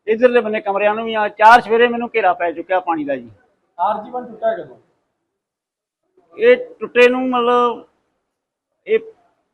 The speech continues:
Speaker 1: ਤਿੰਨ ਚਾ-, ਤਿੰਨ ਦਿਨ ਹੋਏ ਆ, ਚਾਰ, ਚਾਰ ਦਿਨ ਹੋਏ ਆ ਜਿੱਦਾਂ ਦਾ ਵਹਾਅ ਜ਼ਿਆਦਾ ਹੋਇਆ ਇੱਧਰ। ਪਾਣੀ ਤਾਂ ਬਹੁਤ ਦਿਨਾਂ ਦਾ ਆਇਆ ਏ, ਤੇ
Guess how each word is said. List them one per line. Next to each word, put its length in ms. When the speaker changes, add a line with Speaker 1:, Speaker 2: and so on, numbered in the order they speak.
Speaker 1:
ਤਿੰਨ 200
ਚਾ-, 200
ਤਿੰਨ 320
ਦਿਨ 140
ਹੋਏ 180
ਆ, 80
ਚਾਰ, 420
ਚਾਰ 220
ਦਿਨ 140
ਹੋਏ 160
ਆ 80
ਜਿੱਦਾਂ 260
ਦਾ 120
ਵਹਾਅ 200
ਜ਼ਿਆਦਾ 220
ਹੋਇਆ 180
ਇੱਧਰ। 200
ਪਾਣੀ 200
ਤਾਂ 100
ਬਹੁਤ 320
ਦਿਨਾਂ 200
ਦਾ 80
ਆਇਆ 240
ਏ, 120
ਤੇ 240